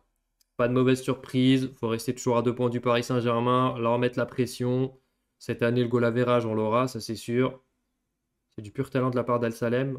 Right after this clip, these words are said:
Ouais, ouais, bah, j'ai, j'aurais bien voulu voir. J'aurais bien voulu voir, les gars. En tout cas, euh...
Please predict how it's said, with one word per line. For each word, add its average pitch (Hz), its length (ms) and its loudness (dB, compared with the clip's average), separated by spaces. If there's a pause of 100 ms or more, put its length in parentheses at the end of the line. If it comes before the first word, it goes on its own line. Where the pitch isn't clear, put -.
Ouais, 101 140 -10
ouais, 123 260 -8
bah, 117 140 -8
j'ai, 95 500 -10 (560)
j'aurais 101 240 -8
bien 110 140 -6
voulu 123 200 -6
voir. 120 360 -10 (680)
J'aurais 143 260 6
bien 214 120 8
voulu 269 200 8
voir, 247 200 6
les 233 80 6
gars. 180 300 6 (1000)
En 98 80 -12
tout - 120 -20
cas, 143 340 2
euh... 98 840 -4